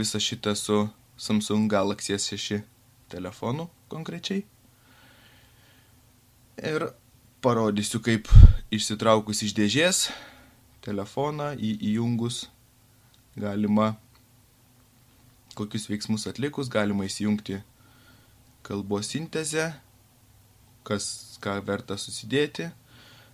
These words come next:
kokius nustatymus nusistatyti, kad būtų galima naudotis telefonu ir nereiktų prašyti kažkieno pagalbos, kad, e, praeikit man čia tą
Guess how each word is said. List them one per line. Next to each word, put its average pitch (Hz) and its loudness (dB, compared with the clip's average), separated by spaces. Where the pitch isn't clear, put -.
kokius 104 -10
nustatymus 104 -2
nusistatyti, 151 -6
kad 120 -6
būtų 101 -12
galima 98 -2
naudotis 101 -4
telefonu 92 -6
ir 120 -6
nereiktų 107 -4
prašyti 107 -6
kažkieno 101 -2
pagalbos, 101 -2
kad, 117 -6
e, 113 -4
praeikit 113 -6
man 101 -4
čia 98 -6
tą 95 -10